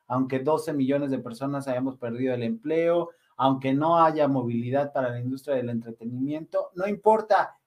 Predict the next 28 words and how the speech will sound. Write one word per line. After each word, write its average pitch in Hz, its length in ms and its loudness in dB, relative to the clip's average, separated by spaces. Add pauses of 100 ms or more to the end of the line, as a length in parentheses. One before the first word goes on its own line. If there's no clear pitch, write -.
(180)
ella 202 320 4
va 170 100 6
a 170 40 0
seguir 170 340 0
cobrando 165 460 0
la, 127 300 2
la 104 220 -12
tenencia, 131 580 -6
claro 185 380 2
que 151 120 -10
sí, 139 320 -8
cómo 165 300 -4
no. 135 340 -2 (640)
Esto 165 440 -4
me 165 140 -4
molesta 143 720 -2
sobremanera 127 1200 -4 (420)
porque 131 800 0
no 170 160 0
tendría 170 300 2
por - 140 -8
qué - 80 -10
existir 139 440 -6
la 123 220 0
tenencia, 117 500 -6
me 135 120 -4
molesta 139 440 -4
muchísimo. 127 920 -4